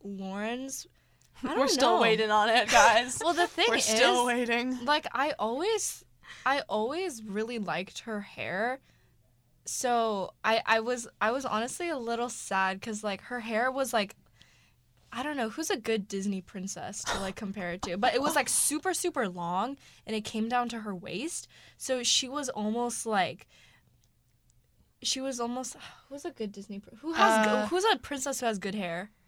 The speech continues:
Speaker 3: Well,
Speaker 2: Rapunzel?
Speaker 3: well, girl,
Speaker 1: Rapunzel?
Speaker 3: girl's
Speaker 1: She
Speaker 3: not
Speaker 1: was,
Speaker 3: blonde.
Speaker 1: she was Japanese American Rapunzel.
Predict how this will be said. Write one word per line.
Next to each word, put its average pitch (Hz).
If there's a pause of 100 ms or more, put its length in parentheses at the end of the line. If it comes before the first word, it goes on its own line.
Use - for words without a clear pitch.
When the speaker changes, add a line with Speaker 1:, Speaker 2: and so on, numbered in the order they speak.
(260)
Speaker 3:
Well, 214 (100)
Speaker 2:
Rapunzel? 247 (200)
Speaker 3:
well, 220
girl, 233
Speaker 1:
Rapunzel? - (160)
Speaker 3:
girl's 302
Speaker 1:
She 349
Speaker 3:
not 320
Speaker 1:
was, 370
Speaker 3:
blonde. 208
Speaker 1:
she 294
was 330
Japanese 214
American 190
Rapunzel. 185